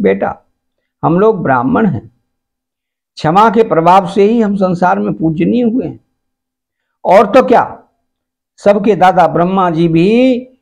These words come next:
क्षमा के बल से ही ब्रह्म पद को प्राप्त हुए हैं।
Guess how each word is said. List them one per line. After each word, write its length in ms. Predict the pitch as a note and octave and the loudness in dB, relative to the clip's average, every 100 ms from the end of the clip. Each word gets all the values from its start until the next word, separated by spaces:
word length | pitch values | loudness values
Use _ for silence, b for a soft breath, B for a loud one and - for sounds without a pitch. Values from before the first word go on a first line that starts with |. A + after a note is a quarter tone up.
| _ | _
क्षमा 320 | - E3+ G#3 G#3+ | -10 -4 -2 0
के 160 | F3+ | -2
बल 200 | D#3 F#3+ | 0 -2
से 160 | F#3 G#3+ | -2 0
ही 680 | D3+ C3+ G#3 B3+ A3+ - - _ - | 0 2 2 2 0 -6 -12 _ -12
ब्रह्म 440 | - D#3+ G3+ F#3+ | -4 0 0 0
पद 180 | E3+ E3+ | 0 -2
को 120 | G3+ | -4
प्राप्त 400 | - C#3 F3 - | -4 -2 -2 -4
हुए 180 | G#3+ G#3+ | -4 -2
हैं। 220 | C3+ A2+ | -4 -10